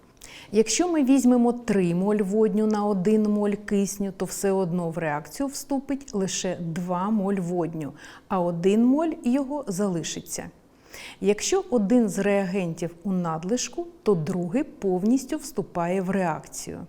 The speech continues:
Є хімічні процеси, у яких для забезпечення достатньої швидкості реакції беруть надлишок одного з реагентів. Але і в цьому разі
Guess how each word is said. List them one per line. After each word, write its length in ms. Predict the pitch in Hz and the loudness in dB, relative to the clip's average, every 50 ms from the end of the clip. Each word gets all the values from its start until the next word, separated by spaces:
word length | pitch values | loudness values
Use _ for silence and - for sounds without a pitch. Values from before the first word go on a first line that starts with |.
| - - _ - - - - - - - - | -16 -20 _ -20 -20 -20 -18 -18 -18 -10 -4
Є 160 | 233 233 320 | 0 2 2
хімічні 560 | 370 - - 277 254 262 262 - - - 247 233 | 2 2 2 4 4 4 4 4 4 4 4 4
процеси, 680 | 240 - 220 214 220 - - 262 277 269 277 - - - | 2 0 -4 -4 -4 -2 0 0 0 2 0 -2 -2 0
у 80 | 220 190 | 0 0
яких 420 | 175 196 185 - - 254 254 220 | 0 0 -2 -2 -2 0 0 0
для 180 | 185 170 196 185 | 0 -2 -2 -2
забезпечення 920 | - 196 180 165 196 185 - - - 240 240 240 - - 208 202 190 190 | -2 -4 -4 -4 -4 -6 -8 -2 0 0 0 0 -2 -4 -4 -2 -2 -4
достатньої 720 | 180 165 185 175 - - - 214 214 214 208 185 185 175 | -4 -4 -4 -6 -4 -2 -2 -2 0 0 -2 -2 -2 -4
швидкості 720 | 160 - - 175 165 208 202 - - 175 170 - - - 180 | -4 -6 -6 -2 -2 -2 -2 -2 -8 -10 -10 -8 -4 -4 -2
реакції 540 | 180 226 277 349 339 - - - - 190 175 | 0 0 -2 -2 -2 -6 -8 -4 -2 -2 -2
беруть 500 | 160 151 175 180 208 269 277 277 285 - | -2 -4 -4 -2 -2 -2 -2 -4 -6 -4
надлишок 760 | 214 196 190 185 175 165 156 165 190 247 247 - - 302 - - | -2 0 0 0 0 -2 -2 -2 -2 -2 -2 -2 -6 -8 -8 -6
одного 520 | - 196 170 160 175 170 170 160 180 196 196 | -4 -4 -2 -2 -2 -4 -4 -2 -2 -2 -2
з 80 | 170 | -2
реагентів. 800 | 196 185 190 190 185 175 160 170 160 156 156 160 - - - - - _ _ _ _ _ _ _ - - - - - - - - | -2 -2 -2 -2 -2 -2 -2 -4 -4 -4 -8 -10 -12 -16 -18 -18 -20 _ _ _ _ _ _ _ -20 -20 -20 -20 -20 -20 -14 -4
Але 260 | - 202 190 185 180 | -2 0 0 2 0
і 60 | 170 | -2
в 80 | 165 - | -2 -6
цьому 400 | - - 208 240 285 330 330 302 | -6 -2 2 2 2 4 2 2
разі 440 | 262 233 202 180 160 151 165 165 | 2 0 0 -2 -2 -4 -8 -10